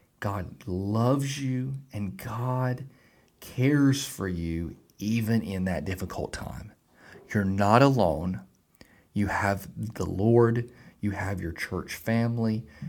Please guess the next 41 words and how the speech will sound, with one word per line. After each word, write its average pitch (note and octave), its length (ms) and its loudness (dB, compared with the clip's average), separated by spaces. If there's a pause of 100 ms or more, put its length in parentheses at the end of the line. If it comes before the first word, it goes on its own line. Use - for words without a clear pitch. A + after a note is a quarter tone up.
(120)
You G2 120 -4
have F#2+ 340 -6
people A2+ 440 -2
that B2 220 -8
care C#3 300 -2
for C#3 220 -4
you. C3+ 320 -2 (340)
And C3+ 100 -2
so - 200 0
I C#3+ 100 2
do E3+ 300 2
want B2 260 -2
to G#2 100 -4
say, E2+ 420 -2 (580)
and, A2 160 -4
and, G2 340 -8
and, F#2+ 300 -8
and G2+ 200 -6
say, - 500 -6 (300)
if A#2+ 220 -2
you - 300 -2
are F3+ 280 4
one G#2+ 220 2
of F2+ 140 -4
those E2+ 260 -6
people, - 560 -12 (1500)
you D#3 280 4
don't E3+ 400 0
have B2 180 -4
to A2 100 -4
go F#2 160 -2
through F#2 180 -6
this D#2 220 -8
alone. G#1 460 -10 (1120)
And A#2 160 0
you, C3 220 0
and A#2 300 2
the A#2+ 100 4
Lord C#3 460 0
sees A#2 520 -2
you. D#2+ 200 -10